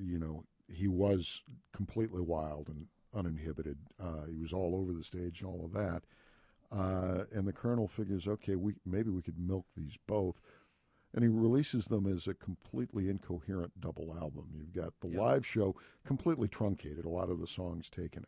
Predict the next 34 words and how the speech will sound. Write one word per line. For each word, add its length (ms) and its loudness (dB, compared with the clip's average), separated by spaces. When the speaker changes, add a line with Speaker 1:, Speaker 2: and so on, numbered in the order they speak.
Speaker 1:
out, 300 -4
and 260 4
then, 340 4
um, 340 -2
Back 280 2
in 200 0
Memphis 800 -2
as 220 2
sort 400 4
of 160 0
the 140 2
second 560 0
thing, 240 0
but 200 -2
there's 220 0
no 160 2
thematic 640 0
coherence 720 0
or 180 -6
anything 540 0
like 300 -2
that. 240 -4
Nothing 500 6
about 460 2
what, 760 2
what 220 4
he 100 4
might 260 6
have 100 0
been 140 -2
trying 420 -2
to 120 -14
do 360 -2
there. 300 -12